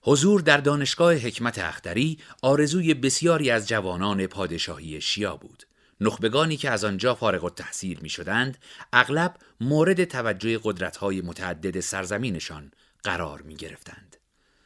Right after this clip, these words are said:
بانک اژدهای طلایی در تجارت، نگهداری و حراج انواع کالاها و گنجینه‌ها فعالیت داشت. قدرت مالیش آنقدر زیاد بود که چشم‌های هر قدرتمندی از دیدنش گرد می‌شد.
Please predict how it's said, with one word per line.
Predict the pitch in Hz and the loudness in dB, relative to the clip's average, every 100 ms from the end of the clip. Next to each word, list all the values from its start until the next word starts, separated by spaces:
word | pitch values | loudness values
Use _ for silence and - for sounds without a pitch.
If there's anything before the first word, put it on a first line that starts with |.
| _ _ - | _ _ 2
بانک | 139 175 | 2 4
اژدهای | 185 143 139 156 156 | 2 2 0 0 -2
طلایی | 120 98 87 82 131 165 - _ | 0 0 0 -2 -4 -6 -10 _
در | 107 104 | -2 -2
تجارت، | - 110 113 113 151 - _ _ - | 0 0 2 2 0 -2 _ _ -2
نگهداری | 113 117 113 - 113 110 131 143 - _ | 2 4 2 2 0 0 -2 -4 -14 _
و | 101 | -4
حراج | 110 123 156 160 | 2 4 4 2
انواع | 135 104 110 101 | 0 2 0 0
کالاها | - 82 76 87 110 135 | -2 -6 -6 -4 -2 0
و | 110 | -2
گنجینه‌ها | 95 92 85 87 80 71 76 71 _ _ _ | -4 -4 -4 -6 -8 -10 -10 -12 _ _ _
فعالیت | - - - 95 92 107 - | -10 -8 -2 -2 -2 -8 -10
داشت. | 73 - - - _ _ _ - | -18 -14 -14 -16 _ _ _ -2
قدرت | 185 208 214 | 0 2 2
مالیش | 185 147 123 123 110 - - - | 2 2 4 2 2 -8 -20 -4
آنقدر | 135 151 143 180 170 127 | 0 0 4 4 4 -2
زیاد | 110 107 98 85 | -2 0 2 0
بود | 69 78 78 - - | -4 -8 -8 -14 -18
که | - 135 | -8 -2
چشم‌های | 151 147 - 160 180 160 | 2 2 2 -4 -2 0
هر | 151 160 | 0 0
قدرتمندی | 131 110 110 107 120 120 95 87 - - - | 0 0 -2 0 -4 -2 -4 -6 -8 -20 -4
از | 113 95 | -2 -2
دیدنش | 101 95 90 82 - | -2 -2 -2 -6 -10
گرد | 101 131 104 - | -4 -2 -2 -6
می‌شد. | 71 - - | -12 -10 -12